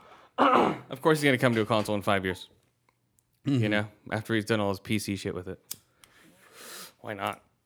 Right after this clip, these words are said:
Speaker 1: So he's do-, yeah, he's working on that. He was there doing a press conference with his Boss Key, uh, people. Uh, who are the other
Speaker 2: Is
Speaker 1: people?
Speaker 2: that the name of his company?
Speaker 1: Yeah, Boss Key.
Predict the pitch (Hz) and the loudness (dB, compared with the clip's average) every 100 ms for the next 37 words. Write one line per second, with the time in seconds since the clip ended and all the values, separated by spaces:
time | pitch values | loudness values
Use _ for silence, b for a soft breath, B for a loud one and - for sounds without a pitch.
0 | - - 147 143 139 139 120 147 139 160 | -14 -2 2 4 2 0 2 4 6 6
1 | 170 175 170 165 147 135 135 151 170 160 | 6 4 6 6 8 6 4 4 4 4
2 | 143 147 143 139 131 123 127 127 131 120 | 6 4 6 4 2 4 4 4 2 2
3 | 120 117 120 113 95 107 107 - - 123 | 2 -2 0 -2 2 6 6 4 -2 2
4 | 107 104 101 - _ _ _ - 110 101 | 4 4 2 -2 _ _ _ -4 -2 -2
5 | 101 110 101 98 - _ _ b b b | -2 -2 0 -2 -4 _ _ b b b
6 | b b _ _ _ _ _ - 107 104 | b b _ _ _ _ _ -6 -2 -4
7 | 107 131 120 107 107 98 107 113 - 113 | -6 -8 -8 -6 -6 -4 -4 -2 -2 0
8 | 110 113 107 98 90 - 92 98 113 113 | 2 2 0 -2 -4 -4 -4 -4 -6 -6
9 | 110 110 95 98 92 - - | 0 0 2 -2 -2 -6 -10